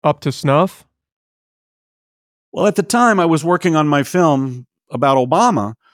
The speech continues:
Speaker 2: and, uh, in, back in two thousand twelve, thirteen. So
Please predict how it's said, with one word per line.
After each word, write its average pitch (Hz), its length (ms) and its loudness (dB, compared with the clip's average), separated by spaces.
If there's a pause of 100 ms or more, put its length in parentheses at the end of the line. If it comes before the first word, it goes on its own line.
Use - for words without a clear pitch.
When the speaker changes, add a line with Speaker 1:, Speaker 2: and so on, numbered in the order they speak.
(420)
Speaker 2:
and, 139 360 0
uh, 131 460 2
in, 135 160 -2
back 139 220 0
in 143 80 -2
two 156 140 -2
thousand 127 360 -2
twelve, 151 380 0
thirteen. 139 500 -2 (580)
So 143 560 -2